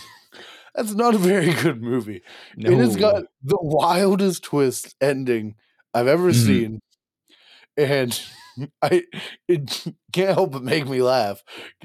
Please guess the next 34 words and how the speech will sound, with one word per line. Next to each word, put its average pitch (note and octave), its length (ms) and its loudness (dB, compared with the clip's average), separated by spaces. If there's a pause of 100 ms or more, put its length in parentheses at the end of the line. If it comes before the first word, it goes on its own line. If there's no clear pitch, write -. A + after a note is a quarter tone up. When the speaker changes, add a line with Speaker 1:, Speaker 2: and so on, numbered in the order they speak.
Speaker 1:
because C3+ 400 -4
it's B2+ 140 -14
such D#3 200 -2
a C#3+ 100 -4
sick C3 520 -4 (140)
fuck. B2 320 -4 (520)
You, D3+ 260 -2 (120)
Speaker 2:
<laughs> G#3+ 360 -4
Speaker 1:
for G3 140 0
one, G#3+ 300 2 (1040)
<laughs> E3+ 300 -2
I, D#3+ 220 4
I D#3 100 2
just D#3+ 180 0
wanna D#3 140 2
bring D3 160 0
this B2+ 160 0
up B2 280 -2 (380)
because B2+ 560 0 (1120)
the D3 180 -6
twist G#3 360 -2
in F#3 80 0
the D#3 60 2
movie A#2 360 -2
is G#2+ 220 -2
that A#2+ 220 2 (760)
his D3 300 -2
fiance C#3+ 720 0 (720)
is C#3 320 -6 (100)
having C3+ 400 -2
sex B2 320 -6
with A2+ 200 -10
her G#2+ 100 -10
brother. A2 440 -6